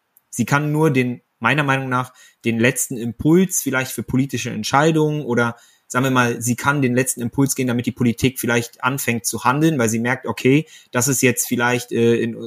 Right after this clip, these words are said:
in unserem Bundesland oder ähnliches gerade relevant, das beschäftigt die Leute und da müssen wir was machen.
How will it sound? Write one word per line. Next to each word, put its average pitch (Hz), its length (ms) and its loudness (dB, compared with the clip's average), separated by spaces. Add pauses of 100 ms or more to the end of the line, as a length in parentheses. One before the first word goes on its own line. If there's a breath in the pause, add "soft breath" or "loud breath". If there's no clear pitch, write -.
in 120 120 -10
unserem 117 260 -2
Bundesland 131 580 2
oder 113 140 -4
ähnliches 127 360 -2
gerade 110 280 -4
relevant, 117 440 2
das 110 140 -4
beschäftigt - 460 -2
die 135 60 0
Leute 131 460 0 (240 soft breath)
und 120 160 -2
da 120 80 4
müssen 120 280 -2
wir 110 40 -2
was 107 160 -4
machen. 98 280 -6